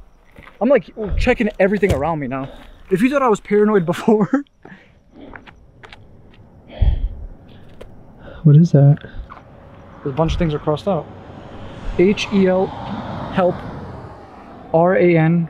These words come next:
Speaker 1: ran to Mexico. Help ran to Mexico.
Speaker 2: Which one, the new one or the old one?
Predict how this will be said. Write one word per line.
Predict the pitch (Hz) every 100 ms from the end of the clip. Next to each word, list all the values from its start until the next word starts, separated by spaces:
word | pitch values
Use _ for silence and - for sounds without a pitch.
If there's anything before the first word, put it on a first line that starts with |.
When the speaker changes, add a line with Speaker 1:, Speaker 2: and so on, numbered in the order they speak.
| -
Speaker 1:
ran | 151 170 170 190 190 - - - - -
to | 180 175 180 165 -
Mexico. | 165 165 - 131 135 127 - - - - - -
Help | - 185 -
ran | 160 165
to | 160
Mexico. | 151 143 139 131 127 - - -
Speaker 2:
Which | - 151 165
one, | 151
the | 139
new | 160
one | 190 208
or |
the | 160
old | 143 139
one? | 135 131